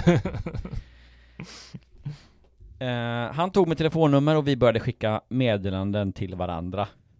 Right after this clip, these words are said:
Speaker 2: Eller ja, han skrev mest, eh, "Var är du någonstans?" <laughs>
Speaker 1: Kom hem.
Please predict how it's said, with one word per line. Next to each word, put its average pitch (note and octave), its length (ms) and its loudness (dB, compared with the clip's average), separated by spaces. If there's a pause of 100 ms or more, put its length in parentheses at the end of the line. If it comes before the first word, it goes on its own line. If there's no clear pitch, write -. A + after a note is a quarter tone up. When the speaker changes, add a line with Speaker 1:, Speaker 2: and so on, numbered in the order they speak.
(160)
Speaker 2:
Eller A2+ 160 0
ja, G2 80 2
han B2 320 -4
skrev G#2+ 360 -4
mest, G2+ 360 -6
eh, F2+ 120 -4
"Var G#2+ 200 2
är G#2+ 140 2
du A2+ 80 -4
någonstans?" G2+ 540 -6 (440)
<laughs> A#3 440 -2
Speaker 1:
Kom G2+ 200 2
hem. G2+ 220 0